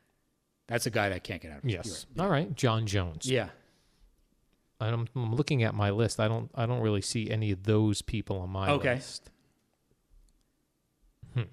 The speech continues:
Speaker 1: How about, uh, normal, regular people, maybe, um, that were publicly shamed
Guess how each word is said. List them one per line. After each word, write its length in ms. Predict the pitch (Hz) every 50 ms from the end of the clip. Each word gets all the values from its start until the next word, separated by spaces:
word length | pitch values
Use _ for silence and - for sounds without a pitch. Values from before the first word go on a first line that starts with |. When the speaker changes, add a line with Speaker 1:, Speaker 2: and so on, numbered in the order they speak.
| _ _ _ _ _ -
Speaker 1:
How 120 | - 185
about, 300 | 190 196 185 160 143 -
uh, 420 | 143 131 123 120 117 113 110 107 104
normal, 480 | 113 123 127 131 123 117 113 110 107
regular 420 | 101 107 113 113 107 110 104 101 95
people, 380 | - - - 110 95 - 95 87
maybe, 440 | 90 87 82 87 90 90 87 - _ _ _ _ _ _ _ _ _ _ _ -
um, 440 | 107 98 95 90 87 85 82 82 82 _ _ _ _ _ _
that 200 | 107 95 90 85 - _ _ -
were 120 | 110 92
publicly 540 | - - - 135 120 117 110 - - 101 95
shamed 580 | - - - 113 101 92 85 80 82 - -